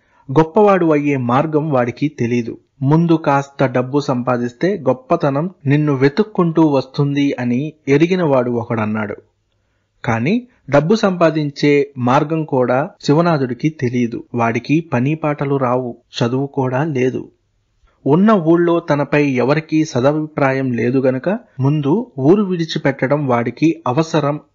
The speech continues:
అనిపించింది. వాడు ఊరు దాటి అడవిలో ప్రవేశించి చాలా దూరం నడిచాడు. ఒకచోట ఒక చెట్టు కింద ఒక మనిషి పడుకుని నిద్రపోతూ వాడికి కనిపించాడు.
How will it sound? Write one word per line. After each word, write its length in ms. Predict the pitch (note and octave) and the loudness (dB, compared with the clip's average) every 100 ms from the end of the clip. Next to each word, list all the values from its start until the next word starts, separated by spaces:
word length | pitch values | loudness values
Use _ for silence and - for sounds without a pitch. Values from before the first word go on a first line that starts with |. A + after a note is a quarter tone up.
| - | -6
అనిపించింది. 680 | B2 B2 A#2 A#2 B2 A2+ A#2 - _ _ _ _ _ _ - | -4 -2 -4 -4 -4 -4 -6 -10 _ _ _ _ _ _ -4
వాడు 460 | A#2 A#2 C#3+ A#3+ - _ _ | 0 2 2 0 -4 _ _
ఊరు 360 | A2+ B2 E3+ F#3 | -2 4 6 6
దాటి 500 | D3+ C3 C3 G3 - B2+ | 4 0 0 -2 -2 0
అడవిలో 440 | C3+ D#3+ E3+ E3 | 2 2 2 2
ప్రవేశించి 800 | D#3+ B2+ B2+ B2+ C3 B2 B2 F#3+ - C#3+ | 0 -2 0 -2 -2 -4 -2 -6 -4 -2
చాలా 320 | C#3 E3 E3+ | 0 0 -2
దూరం 380 | C#3+ B2+ C#3 E3 | -2 -2 -2 -2
నడిచాడు. 540 | B2 - A#2+ A2 F2 - _ _ _ _ _ _ | -4 -6 -4 -4 -6 -12 _ _ _ _ _ _
ఒకచోట 480 | C3 B2 - C3+ C#3 B2 A#3+ _ _ _ _ | -2 -2 0 -2 0 -2 -4 _ _ _ _
ఒక 260 | C#3+ D#3+ F3 | -2 2 2
చెట్టు 200 | F3 A3+ | 0 0
కింద 280 | G#3+ F3 D#3+ | 0 0 2
ఒక 300 | D#3+ C#3+ C#3 | 2 0 0
మనిషి 380 | C3 D#3 D#3 | 0 0 -2
పడుకుని 440 | D#3+ B2+ B2+ B2 C#3 | 0 0 0 -2 -2
నిద్రపోతూ 720 | C3+ A#2 C#3+ D#3 C3+ B2 B2 | -2 0 0 -2 -2 -4 -4
వాడికి 560 | B2+ D3+ B2+ A#2 A#2+ D3 | -2 0 -2 -4 -2 -4
కనిపించాడు. 840 | C3 A#2 A#2+ B2 B2 - A2+ G#2+ | -2 -4 -4 -6 -6 -4 -4 -6